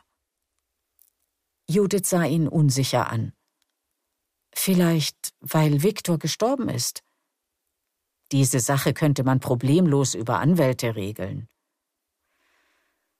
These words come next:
„Dann werden wir wohl abwarten müssen, was Andrew Miller uns zu sagen hat. Lass mir die Verträge hier, Judith. Ich sehe sie noch einmal in Ruhe durch.“ „Das wäre mir recht, Anton. Ach,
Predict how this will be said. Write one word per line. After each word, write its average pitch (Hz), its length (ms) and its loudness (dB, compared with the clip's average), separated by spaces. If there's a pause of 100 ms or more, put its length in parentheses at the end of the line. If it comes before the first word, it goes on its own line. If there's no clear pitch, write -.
(120)
„Dann 214 300 4
werden 233 260 2
wir 233 120 2
wohl 262 160 4
abwarten 185 500 0
müssen, 196 360 0
was 190 180 0
Andrew 185 460 2
Miller 175 400 2
uns 185 200 -2
zu - 140 -6
sagen 156 440 2
hat. - 280 -4 (800)
Lass 240 260 2
mir 160 140 2
die 147 120 0
Verträge 135 500 0
hier, 131 260 2
Judith. 117 400 -4 (240)
Ich 185 160 0
sehe 190 220 2
sie 185 140 0
noch 170 180 2
einmal 156 260 2
in 147 160 2
Ruhe 147 300 2
durch.“ - 460 -12 (840)
„Das 180 220 2
wäre 175 220 4
mir 160 200 2
recht, 165 320 -2
Anton. 131 460 0 (720)
Ach, - 320 0